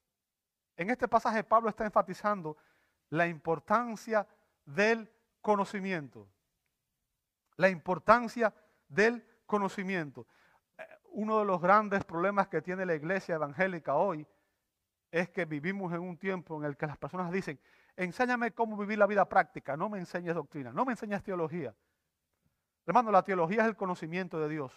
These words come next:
y tú no puedes adorar a Dios si no lo conoces.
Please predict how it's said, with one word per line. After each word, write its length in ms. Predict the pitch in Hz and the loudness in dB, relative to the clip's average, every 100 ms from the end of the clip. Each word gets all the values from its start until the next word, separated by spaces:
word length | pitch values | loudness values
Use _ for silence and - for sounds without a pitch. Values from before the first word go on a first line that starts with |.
| _ _ _ _ - | _ _ _ _ -12
y 100 | 156 | -6
tú 120 | 208 | -4
no 140 | 208 | -2
puedes 240 | 208 208 180 | 2 4 4
adorar 260 | 175 190 | 4 4
a 80 | 180 | 4
Dios 180 | 196 196 | 2 -4
si 80 | 165 | -4
no 100 | 165 | -6
lo 120 | 160 | -4
conoces. 400 | 156 147 - | -6 -10 -14